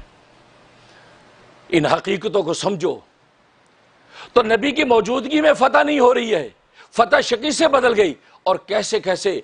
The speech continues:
کبار صحابہ شہید ہو گئے۔ خود نبی کریم صلی اللہ علیہ وسلم کی جو حالت تھی، آپ کے اوپر جو ہے ایسا پتھر پھینکا، آپ کے دانت مبارک شہید ہو گئے، آپ کی جو ہے خود کی کڑیاں اندر گھس گئی۔ جس صحابی نے آپ کے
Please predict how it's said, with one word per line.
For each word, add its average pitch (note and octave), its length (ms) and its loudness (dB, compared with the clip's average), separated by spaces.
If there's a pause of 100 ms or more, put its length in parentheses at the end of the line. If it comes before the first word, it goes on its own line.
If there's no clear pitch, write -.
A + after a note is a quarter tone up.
(140)
کبار E3+ 340 2
صحابہ G3+ 360 0
شہید D3+ 340 -6
ہو C3+ 140 -8
گئے۔ A#2+ 140 -16 (580)
خود D#3+ 200 -4
نبی D#3+ 280 -2
کریم D3+ 260 -6
صلی D#3 140 -4
اللہ C#3 100 -6
علیہ D3 120 -4
وسلم D#3 400 -4
کی F3 160 -14
جو C#3+ 140 -4
حالت D3+ 380 -4
تھی، C#3 180 -10 (260)
آپ F3+ 300 2
کے G3 60 -2
اوپر F#3+ 260 0
جو D#3 160 -4
ہے D3 100 -2 (220)
ایسا G3 300 0
پتھر - 360 -4
پھینکا، E3+ 380 -6 (180)
آپ F3 240 2
کے F#3 80 -4
دانت E3+ 320 -2
مبارک F#3 300 -2
شہید E3+ 280 -8
ہو D#3+ 140 -4
گئے، C3+ 140 -8 (240)
آپ F#3 260 0
کی A3 100 -8
جو F#3+ 140 2
ہے E3 140 0
خود F3+ 380 -2
کی A3 80 -6
کڑیاں A3+ 380 0
اندر G3 220 -2
گھس E3 240 -8
گئی۔ G3 180 2 (200)
جس F#3 240 -4
صحابی G3+ 360 0
نے C4 100 0
آپ A3+ 300 4
کے A#3+ 140 6